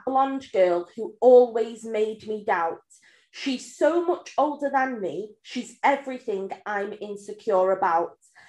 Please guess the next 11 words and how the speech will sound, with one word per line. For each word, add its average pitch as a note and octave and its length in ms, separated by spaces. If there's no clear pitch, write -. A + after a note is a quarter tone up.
Now, A3+ 180
this C#4 520
verse G#3 580
is - 260
aimed G3 460
at A#3+ 240
Bassett's - 560
new A#3 640
girlfriend, G3 720
Sabrina C#4 640
Carpenter, A3+ 1000